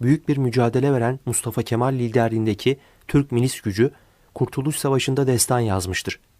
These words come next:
Planlar hiç de Lloyd George'un düşündüğü gibi işlememiş, Türk devleti ve milleti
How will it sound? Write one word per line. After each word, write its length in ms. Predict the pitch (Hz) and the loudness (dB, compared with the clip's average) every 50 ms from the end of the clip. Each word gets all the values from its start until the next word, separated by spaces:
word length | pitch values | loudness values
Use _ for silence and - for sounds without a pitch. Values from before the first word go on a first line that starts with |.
| _ _ - - | _ _ -18 -8
Planlar 520 | - 120 127 123 120 120 127 143 143 - _ _ _ _ _ | -2 0 2 2 2 2 0 0 -2 -4 _ _ _ _ _
hiç 240 | - 165 - - - | -8 -6 -6 -4 0
de 140 | - 135 139 - _ _ - - | 0 -2 -2 -2 _ _ -2 2
Lloyd 260 | 131 135 135 135 139 - | 4 4 4 4 2 2
George'un 360 | - 139 139 131 127 156 156 | 2 2 4 4 2 0 0
düşündüğü 380 | 143 131 - - 135 131 139 147 | 0 0 -2 -2 -2 0 0 0
gibi 240 | 147 131 131 135 151 | 2 0 0 0 0
işlememiş, 600 | 135 - - 143 139 120 101 98 123 - - - _ _ _ _ _ _ _ | -2 -2 -2 0 0 0 0 -2 -2 -4 -6 -10 _ _ _ _ _ _ _
Türk 240 | - 147 147 143 - | -2 -2 0 0 4
devleti 340 | 147 139 131 127 120 - 139 | 4 4 4 4 2 2 0
ve 100 | 139 127 | 0 0
milleti 540 | 113 120 117 113 117 117 113 - 135 139 | 2 0 2 2 2 2 2 2 -2 -2